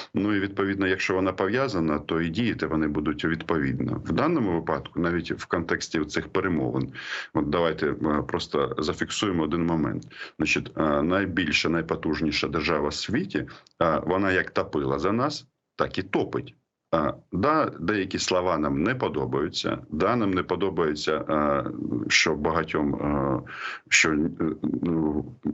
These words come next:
ліжаки в Криму, вони на якийсь час, можливо, відкладуться. А, але ж, а, ну, це реалії.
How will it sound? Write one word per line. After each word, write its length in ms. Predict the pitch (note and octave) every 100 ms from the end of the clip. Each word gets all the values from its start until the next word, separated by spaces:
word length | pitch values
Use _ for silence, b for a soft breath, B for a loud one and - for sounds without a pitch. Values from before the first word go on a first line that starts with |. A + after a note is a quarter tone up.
| -
ліжаки 460 | F#2 F2 F2+ F#2 -
в 400 | D#2+ - F2 D#2+
Криму, 320 | D#2+ F2+ E2 D#2+
вони 500 | D#2+ D#2 D2 B1 -
на 160 | E2 D#2
якийсь 240 | D2+ D#2+
час, 300 | - D2+ -
можливо, 460 | E2+ D#2+ E2+ D#2+ D#2
відкладуться. 800 | D#2 - D#2+ C2+ B1+ - G2+ B2+ B B B B -
А, 300 | D#2+ D#2+ D#2 -
але 300 | D2+ D#2+ E2
ж, 300 | - - -
а, 420 | D#2+ D#2+ D2 C#2+ D2 - -
ну, 340 | D#2 D2 B1 -
це 160 | F2
реалії. 600 | E2+ A#2 G#2 C2 B1 G#1